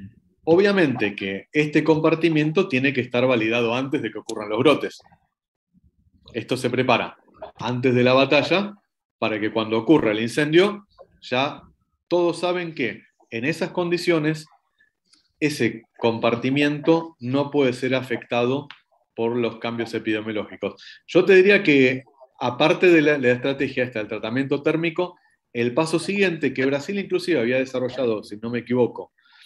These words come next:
un compart-, un sistema de compartimientos, es el de la zonificación de los compartimientos, y obviamente todo esto va a requerir de mucha interacción entre empresas y mucha interacción con el sector público. Creo que les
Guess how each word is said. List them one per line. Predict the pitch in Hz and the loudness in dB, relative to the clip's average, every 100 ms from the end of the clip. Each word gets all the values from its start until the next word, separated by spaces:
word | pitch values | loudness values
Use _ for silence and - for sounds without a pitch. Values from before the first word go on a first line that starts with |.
| - - _ _ | -20 -20 _ _
un | 117 | -2
compart-, | 117 123 127 127 | 0 2 0 -4
un | 139 123 | -6 -6
sistema | 123 123 135 | -4 0 2
de | 131 | 2
compartimientos, | 135 131 139 156 160 156 170 165 - - _ | 2 2 2 2 2 0 0 -4 -8 -20 _
es | 165 165 165 | -2 0 2
el | 156 151 | 2 2
de | 156 160 156 - - | 2 0 -2 -14 -8
la | 123 120 | -6 -4
zonificación | 123 117 120 120 117 143 | -6 -6 -4 -4 -2 -2
de | |
los | 139 - | -2 -2
compartimientos, | 131 131 139 147 151 143 160 - _ _ - | -4 -4 -4 -4 -6 -4 -4 -6 _ _ -2
y | 151 | 0
obviamente | 180 226 208 202 208 | 2 0 -4 -4 -4
todo | 208 160 170 | 0 0 0
esto | 165 160 | 0 -2
va | 156 | 0
a | |
requerir | 160 156 151 170 | -2 -2 -2 -2
de | 170 170 160 _ _ | -2 -2 -6 _ _
mucha | 120 196 240 | -10 -6 -4
interacción | 156 110 107 123 | -2 -4 -4 -4
entre | 123 117 | -4 -4
empresas | 117 123 131 127 131 - _ _ _ | -4 -2 -4 -4 -8 -12 _ _ _
y | 120 | -2
mucha | 123 143 165 | -2 0 -2
interacción | 151 110 107 117 | 0 0 0 -4
con | 120 107 | -2 -2
el | 104 101 98 98 98 | -2 -2 -4 -6 -6
sector | 104 101 113 107 | -6 -2 -2 0
público. | 104 87 80 - - _ _ _ | -2 -2 -8 -14 -20 _ _ _
Creo | 139 160 | 2 4
que | 160 | 6
les | 131 127 | 4 2